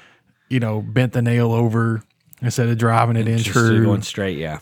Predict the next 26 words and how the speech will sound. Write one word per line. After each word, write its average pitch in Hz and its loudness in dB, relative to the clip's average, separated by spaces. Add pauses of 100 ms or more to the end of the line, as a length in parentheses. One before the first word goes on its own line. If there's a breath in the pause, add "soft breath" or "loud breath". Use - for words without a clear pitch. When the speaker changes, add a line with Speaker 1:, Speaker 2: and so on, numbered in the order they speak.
Speaker 1:
Yeah, 120 -2
Speaker 2:
Yeah. 101 -6
Speaker 1:
especially 170 0
on, 139 0
especially 196 2
on 127 2
that 127 -2
kind 135 2
of 131 0
stuff 135 0
where 117 0
it's, - -6
like, 113 -6
the 113 -4
finishing 131 -2
details. 131 -2 (120)
Speaker 2:
Yeah. 92 -6 (140)
Speaker 1:
You 127 0
know, 120 2
you 123 0
can't 131 0
really 117 0 (380)
bury 107 0
it. - -16 (640 soft breath)
Speaker 2:
True 185 2
enough. 127 -2